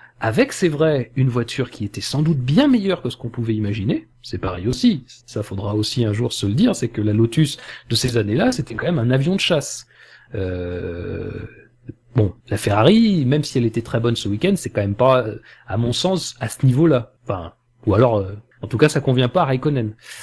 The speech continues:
Euh, donc voilà, c'est, c'est toujours décevant. Euh, alors je dis pas que je l'aurais mis premier de mon quintet moins, mais je l'aurais sans doute mis cinquième. Voilà. Euh, pour ça. Ça fait deux fois de suite que moi je suis déçu, personnellement. Et puis ça fait même deux ans de suite que, bon, euh,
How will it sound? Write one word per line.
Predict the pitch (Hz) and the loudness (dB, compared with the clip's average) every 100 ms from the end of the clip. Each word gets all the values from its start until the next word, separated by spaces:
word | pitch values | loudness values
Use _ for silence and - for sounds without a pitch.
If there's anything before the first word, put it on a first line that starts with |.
| - - | -18 -10
Euh, | 101 101 98 92 92 90 90 | -2 0 0 -2 -4 -6 0
donc | 120 190 | 2 4
voilà, | 254 214 | 4 2
c'est, | - 147 143 143 135 135 135 135 139 | 0 -2 0 -2 -2 -4 -4 -4 -6
c'est | 147 - 160 | -6 -4 -2
toujours | - 220 247 | 0 2 2
décevant. | 170 151 - 139 262 302 202 | 2 0 0 0 0 2 2
Euh, | 147 131 131 | 2 2 2
alors | 123 135 | 2 0
je | |
dis | 131 | 0
pas | 143 | 0
que | 180 | 2
je | |
l'aurais | 135 127 | 2 4
mis | 156 | 2
premier | 131 - 156 180 | 2 2 4 4
de | |
mon | 143 | 2
quintet | 127 123 117 | 0 -2 0
moins, | 175 277 | 2 4
mais | 190 | 2
je | 127 | 0
l'aurais | 113 117 | -2 -2
sans | 113 | -2
doute | 127 | 0
mis | 190 | 0
cinquième. | 226 240 - 180 175 117 - | 0 -2 0 0 2 -2 0
Voilà. | 135 143 147 - - - - _ _ | 2 2 -4 -14 -20 -20 -20 _ _
Euh, | 104 110 | -10 -6
pour | 139 | -4
ça. | - 123 139 - _ - | 2 2 2 -4 _ -2
Ça | |
fait | 120 | 6
deux | 151 | 6
fois | 147 135 | 6 0
de | |
suite | - 196 277 | 0 -2 -2
que | - | -4
moi | 120 196 | -4 -4
je | |
suis | - 131 | -6 -8
déçu, | 151 - 151 190 | -8 -6 -8 -8
personnellement. | - - 107 113 | -12 -10 -6 -6
Et | 104 | -6
puis | 104 | -10
ça | 101 | -8
fait | 110 | -6
même | 104 120 | -2 0
deux | 120 120 | 0 0
ans | 104 | -2
de | |
suite | - 247 - | 2 2 0
que, | 113 113 110 104 107 | -4 -4 -6 -10 -8
bon, | 143 135 107 | -6 -6 -8
euh, | 95 | -12